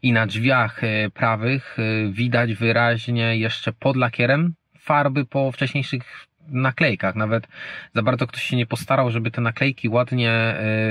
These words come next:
domyć, tylko po prostu pomalował to, e, pomalował na nie.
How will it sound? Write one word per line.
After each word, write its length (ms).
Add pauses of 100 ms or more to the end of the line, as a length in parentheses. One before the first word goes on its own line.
(160)
domyć, 500
tylko 240
po 100
prostu 280
pomalował 500
to, 420 (320)
e, 40
pomalował 460
na 140
nie. 180